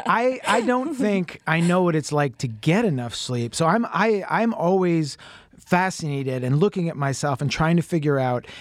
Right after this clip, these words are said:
you know, is this normal operation or am I sleep deprived? Did I make that decision because I'm sleep deprived or because I'm not very intelligent? Li-, like, like, I, I don't, I'm so sleep deprived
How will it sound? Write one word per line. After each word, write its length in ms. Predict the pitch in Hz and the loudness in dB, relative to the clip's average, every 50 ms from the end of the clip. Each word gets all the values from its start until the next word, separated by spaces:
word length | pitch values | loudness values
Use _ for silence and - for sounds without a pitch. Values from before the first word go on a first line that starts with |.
| - - - | -20 -2 0
you 80 | 156 151 | 2 2
know, 100 | 156 120 | 2 2
is 140 | 147 131 | 0 0
this 180 | 160 170 160 - | 2 0 2 4
normal 360 | 151 143 143 165 196 220 220 | 4 4 4 4 2 2 2
operation 600 | 233 233 226 - 208 208 214 220 - - 233 240 233 | 0 0 0 2 2 2 2 2 2 2 2 2 2
or 200 | - 175 170 165 | 2 2 2 2
am 100 | 160 160 | 2 2
I 80 | 156 | 0
sleep 260 | 143 - - 190 160 | 0 0 -2 -2 -2
deprived? 420 | - 147 - - 135 120 117 113 113 | -2 -4 -2 0 0 0 0 0 0
Did 120 | 135 127 | 0 2
I 80 | 143 151 | 4 4
make 200 | 156 160 170 - | 4 2 2 0
that 200 | - 170 165 - | 0 0 0 0
decision 560 | - 143 - - 165 156 139 156 151 143 127 - - - - - - 143 | -2 -2 0 2 2 2 4 4 4 2 0 -2 -8 -16 -20 -14 -4 0
because 1000 | 135 151 147 143 143 143 131 - - - - 165 151 143 139 139 135 127 135 - - | 2 2 2 2 0 0 -2 -6 -8 -2 0 0 2 2 0 -2 -4 -6 -8 -6 -4
I'm 300 | - 139 135 135 135 127 | -2 0 0 0 -2 -4
sleep 240 | 120 - 196 202 - | -2 0 0 0 0
deprived 460 | - 226 - 240 233 240 262 247 202 | -2 0 0 2 2 2 0 -2 -2
or 80 | 196 170 | -2 -2
because 280 | 156 151 - 170 151 - | -2 -2 -2 0 0 2
I'm 100 | 160 156 | 2 2
not 180 | 156 151 - - | 2 0 0 0
very 180 | 156 151 143 | 0 0 2
intelligent? 640 | 139 135 - - 139 135 127 117 113 123 110 101 - | 2 0 0 0 0 0 -2 -2 -2 -4 -6 -6 -4
Li-, 140 | 120 151 151 156 | -2 0 0 2
like, 240 | 160 160 147 - - - - - - - - - | 2 0 0 -4 -8 -14 -14 -14 -14 -16 -6 -2
like, 360 | 151 160 156 147 156 - - _ | 0 2 2 0 -2 -8 -8 _
I, 260 | - 160 190 202 196 - | 0 0 2 2 2 0
I 140 | - 175 175 | 0 -2 -2
don't, 420 | 151 135 185 196 190 196 202 - _ _ _ _ - - - - - - _ _ _ | 0 0 0 0 2 0 -2 -4 _ _ _ _ -20 -20 -20 -20 -20 -20 _ _ _
I'm 240 | - 170 214 233 226 | 0 2 4 2 2
so 340 | - - - - 196 202 208 | 0 -2 -2 0 2 2 2
sleep 260 | 190 - 208 202 - | 2 0 -2 -4 -2
deprived 540 | - 165 - - 170 160 156 156 143 139 | -4 -4 0 0 2 2 2 0 -2 -4